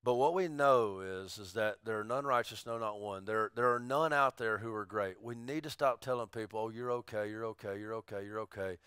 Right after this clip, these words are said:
That's not loving. But that we need to be honest with people, and that we need to tell people, "Look, I, I know because I was there too.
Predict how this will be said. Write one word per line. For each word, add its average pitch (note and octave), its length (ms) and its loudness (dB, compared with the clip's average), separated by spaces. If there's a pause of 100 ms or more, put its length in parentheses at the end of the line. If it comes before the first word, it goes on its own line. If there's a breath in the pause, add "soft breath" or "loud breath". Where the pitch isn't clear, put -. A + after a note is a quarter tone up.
(480 soft breath)
That's C#3+ 280 0
not C#3 360 -2
loving. A#2+ 460 2 (1300)
But A#2+ 120 -6
that C3 160 4
we C#3 120 -4
need C#3+ 280 -4
to B2 120 -8
be B2 240 -6
honest C#3 400 2
with G#2+ 180 -12
people, F#2 460 -14 (320)
and B2 100 -6
that B2+ 140 4
we C3+ 80 -4
need C3+ 100 -2
to B2 80 -8
tell D3 240 2
people, A#2 400 -2
"Look, C3+ 240 4 (720 soft breath)
I, C3 240 8
I D3 180 6
know D#3+ 280 4
because A#2+ 340 -2
I B2 140 6
was B2+ 240 0
there A2 180 -2
too. B2+ 380 -6